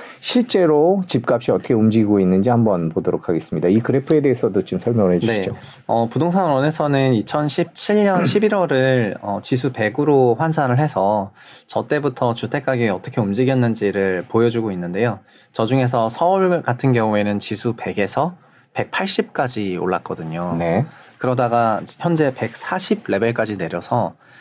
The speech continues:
Speaker 2: 어, 지수 기준으로 이십이 퍼센트가 하락을 한 거고요. 그리고 다른 전국 같은 경우에도 지수 기준 백사십까지 올랐다가 지금 백십육 정도로 내려왔거든요.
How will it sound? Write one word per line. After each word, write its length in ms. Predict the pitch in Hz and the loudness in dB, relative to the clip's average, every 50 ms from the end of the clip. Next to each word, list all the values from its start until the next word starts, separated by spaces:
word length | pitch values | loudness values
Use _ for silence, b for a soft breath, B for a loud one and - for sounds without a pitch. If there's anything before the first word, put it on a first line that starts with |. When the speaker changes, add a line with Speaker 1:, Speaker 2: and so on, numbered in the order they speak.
| B B B B B B | B B B B B B
Speaker 2:
어, 160 | - 98 98 | -2 -2 -2
지수 280 | - - 120 120 156 175 | 0 -2 0 0 2 2
기준으로 400 | 165 156 131 143 139 135 127 123 | 2 2 2 2 2 2 2 2
이십이 360 | 101 95 - - 214 196 - | 0 0 0 0 -2 -2 -2
퍼센트가 720 | - - 120 123 117 107 - - - 104 95 - 90 90 | -2 -4 -2 -2 -2 -4 -6 -8 -8 -6 -4 -2 -2 -2
하락을 360 | 90 - 160 143 123 113 113 | -2 -2 -2 -2 -2 -2 -2
한 140 | 131 143 139 | -2 0 0
거고요. 420 | 110 98 87 87 92 104 104 98 101 b b b b b b b | -2 -4 -4 -4 -4 -4 -4 -6 -10 b b b b b b b
그리고 320 | - - 123 120 123 120 113 | -4 -2 0 2 4 2 2
다른 380 | 117 - 127 131 143 143 139 | 0 -2 -2 0 0 2 0
전국 300 | 135 127 127 123 131 185 | 0 0 0 0 0 0
같은 280 | 180 180 165 - - 165 | 0 -2 -4 -2 0 2
경우에도 640 | 143 135 120 117 113 110 104 101 113 117 117 117 113 | 2 2 2 2 2 2 2 2 2 4 4 4 2
지수 280 | 107 - - 110 135 135 | 0 -4 -6 -2 -2 0
기준 240 | 127 127 127 127 123 | 2 2 2 0 0
백사십까지 840 | 117 104 - - - - 165 175 175 - - - - 170 165 160 | -2 -8 -10 -8 -6 -4 -4 -4 -4 -8 -8 -4 -2 -2 0 0
올랐다가 680 | 120 95 92 92 92 - - 87 87 - 151 185 196 b b b b b b b | 0 0 0 0 -2 -2 -4 -6 -2 -2 -2 -2 -4 b b b b b b b
지금 320 | - - 123 113 117 113 | -4 -2 0 0 0 0
백십육 640 | 110 - 107 - - - - 160 143 117 - - - | -2 -4 -6 -4 -4 -2 0 0 0 0 -2 -6 -4
정도로 380 | - 151 147 147 135 131 117 107 | -2 0 0 2 2 2 2 2
내려왔거든요. 800 | 90 85 87 92 90 - - - 95 90 85 90 101 127 147 | 0 0 0 0 -2 -4 -4 -8 -8 -6 -6 -6 -4 -4 -4